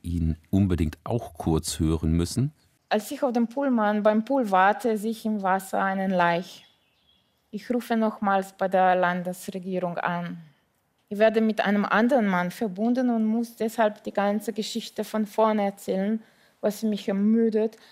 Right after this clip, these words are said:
Speaker 2: und verstimmt. Der Pullman unterbricht mich mit seiner Ankunft. Ich bitte ihn zu warten.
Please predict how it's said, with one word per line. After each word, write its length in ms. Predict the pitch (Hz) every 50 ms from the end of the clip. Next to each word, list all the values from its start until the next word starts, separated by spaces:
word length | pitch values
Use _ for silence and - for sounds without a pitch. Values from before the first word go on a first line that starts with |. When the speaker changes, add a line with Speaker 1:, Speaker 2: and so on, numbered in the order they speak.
| - 247 208 -
Speaker 2:
und 180 | 202 202 196
verstimmt. 840 | - - 220 - - - - - - 208 185 185 190 185 185 - - _ _ _ _ _ _ _ _ _ _ _ _ _ _ _ _ _ _ _ _ _ -
Der 60 | 214
Pullman 500 | 214 - - 254 240 226 208 208 214 214
unterbricht 640 | 214 214 214 226 214 196 190 220 247 233 - - -
mich 260 | 208 202 196 - -
mit 140 | 220 202 190
seiner 320 | 202 196 196 196 196 190
Ankunft. 680 | - 190 190 190 185 - - 196 190 190 - - - - _ _ _ _ _ _ _ _ _ _ _ _ _ _ _ _
Ich 180 | - 220 214 190
bitte 220 | 226 262 247 254
ihn 200 | 233 233 226 220
zu 220 | 220 - 240 208 196
warten. 600 | 196 185 185 185 180 180 - - 190 190 196